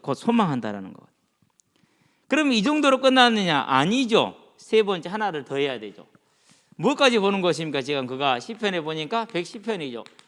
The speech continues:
일 절이죠. 예, 보좌에 앉아 계신 예수를 봐줬어요. 보좌에. 자, 그러면 예수님이 마가복음 보니까 십육 장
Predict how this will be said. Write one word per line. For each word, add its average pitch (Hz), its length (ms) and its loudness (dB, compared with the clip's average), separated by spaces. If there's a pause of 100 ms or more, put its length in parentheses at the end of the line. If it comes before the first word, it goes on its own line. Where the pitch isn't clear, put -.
(200)
일 151 180 -6
절이죠. 131 440 -6 (920)
예, 80 240 -16 (460)
보좌에 277 560 6
앉아 202 460 2
계신 170 360 -6
예수를 120 400 -8
봐줬어요. 95 480 -20
보좌에. 101 380 -14 (360)
자, 190 220 6
그러면 262 320 4
예수님이 220 560 2
마가복음 226 520 4
보니까 185 440 -2
십육 202 540 -6
장 156 240 0